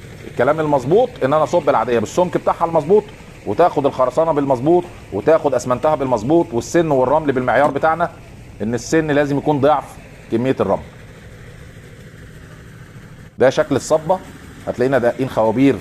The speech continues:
في وسط الأرض عشان المستوى، الليفل بتاع ال-، العادية لازم يكون كل المسطح بتاع العادية مستوى واحد، عشان لما أحط الخرسانة المسلحة فوق ما الاقيش قاعدة عالية وقاعدة واطية والكلام اللي بيحصل ده.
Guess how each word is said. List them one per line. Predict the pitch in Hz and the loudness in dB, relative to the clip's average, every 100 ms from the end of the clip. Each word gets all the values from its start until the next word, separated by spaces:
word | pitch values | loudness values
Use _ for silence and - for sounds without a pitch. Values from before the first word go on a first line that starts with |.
| - | -2
في | |
وسط | 117 120 | -4 -2
الأرض | 110 131 117 | 0 0 0
عشان | 104 131 127 | 0 0 -2
المستوى، | 107 - 131 135 131 - - - - - - - - - - - | -4 0 2 2 -2 -16 -20 -20 -20 -20 -20 -20 -20 -20 -20 -10
الليفل | 98 110 127 113 | -2 0 2 0
بتاع | 92 113 120 | -2 0 0
ال-، | 110 98 98 95 95 95 | 0 -2 0 2 0 0
العادية | 92 101 135 | 0 2 2
لازم | 127 120 | 2 -2
يكون | 107 131 123 | -4 -4 -4
كل | - 135 117 101 | 0 0 0 -2
المسطح | 90 87 87 85 139 - 92 - | -2 -4 -8 -4 -4 -2 -6 -6
بتاع | 92 135 | -2 0
العادية | 120 90 120 147 156 | 2 0 2 4 4
مستوى | 110 - 135 113 | 0 -2 2 2
واحد، | 101 - - - - - | 0 -2 -16 -20 -20 -12
عشان | - - 127 | -8 -4 -2
لما | 123 | -2
أحط | - 180 170 | 0 -2 -2
الخرسانة | - 123 - 165 | 0 0 0 0
المسلحة | 139 120 120 156 117 | 0 -2 0 -2 -2
فوق | 139 240 - - | 2 2 0 -6
ما | 107 | -2
الاقيش | 147 170 | 0 0
قاعدة | 151 143 135 | 0 0 0
عالية | 113 147 160 | 0 2 2
وقاعدة | 143 123 104 | 2 0 2
واطية | 117 156 147 | 2 4 0
والكلام | 117 117 131 | 0 -2 0
اللي | 127 107 | 0 0
بيحصل | 123 - 87 | 0 -2 -8
ده. | 78 | -10